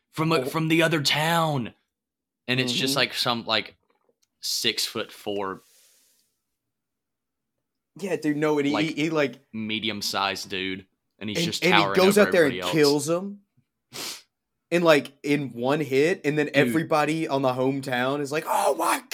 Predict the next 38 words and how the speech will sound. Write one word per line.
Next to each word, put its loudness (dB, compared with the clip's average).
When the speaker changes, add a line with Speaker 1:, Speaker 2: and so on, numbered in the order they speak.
Speaker 2:
god!" 8
Speaker 1:
Dude, 2
imagine -2
s-, -6
being -6
the -4
motherfucker -6
with, -8
like, -8
the, -8
uh, -8
the -12
trident -6
and -12
the, -12
in -12
the -12
net, -16
dude. -12
That -4
motherfucker, -6
you -8
know -6
that -6
fighting -6
Speaker 2:
That's -2
Speaker 1:
style? 0
Speaker 2:
a -10
fi-, 2
yeah, 8
it's, -2
I -4
think -4
that's -2
called 0
a -6
fisherman. -10
Speaker 1:
No. -4